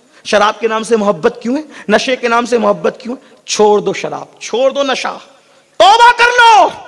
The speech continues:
मना लो हुसैन को, मना लो रसूलुल्लाह को, मना लो अल्लाह को, दुनिया और आखिरत संवर जाएगी। और अगर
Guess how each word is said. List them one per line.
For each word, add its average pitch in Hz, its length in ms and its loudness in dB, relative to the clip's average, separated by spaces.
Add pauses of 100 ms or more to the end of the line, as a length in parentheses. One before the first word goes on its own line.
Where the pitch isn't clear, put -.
(340)
मना 269 400 2
लो 254 120 2
हुसैन 196 360 -10
को, 151 200 -16 (200)
मना 240 320 0
लो 220 120 -2
रसूलुल्लाह 185 560 -8
को, 143 220 -16 (200)
मना 466 380 2
लो 508 160 2
अल्लाह 427 300 2
को, 226 440 0 (220)
दुनिया 208 360 -6
और 190 80 0
आखिरत 180 300 -4
संवर 165 320 -8
जाएगी। 143 320 -10 (240)
और 156 120 -2
अगर 170 220 0